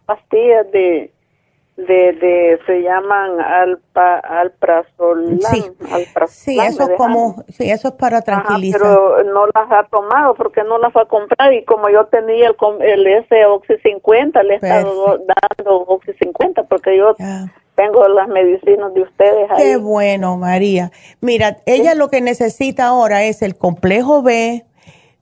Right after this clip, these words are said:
Speaker 2: el de cien,
Speaker 1: Sí.
Speaker 2: dos al día, necesita el
Speaker 1: Ajá.
Speaker 2: ácido lipoico, ¿ok? Que se tome dos, del de dos veinticinco.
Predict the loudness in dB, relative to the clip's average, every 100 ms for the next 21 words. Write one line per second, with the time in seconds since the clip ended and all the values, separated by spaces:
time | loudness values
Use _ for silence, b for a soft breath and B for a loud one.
0 | _ 0 0 -2 -4 -4 -2 0 0 -2
1 | -4 0 0 0 -2 0 0 0 -2 -6
2 | _ B B B _ -4 -2 0 -2 -2
3 | -4 -2 -2 0 0 -2 -2 -4 -2 0
4 | 0 -2 -2 0 2 0 0 0 2 0
5 | -4 -6 -6 -2 -2 0 -2 -6 _ -4
6 | -2 -2 -2 -2 0 0 2 0 -2 -4
7 | -2 -2 0 0 0 -2 -2 -2 -6 -2
8 | 0 0 2 0 0 -6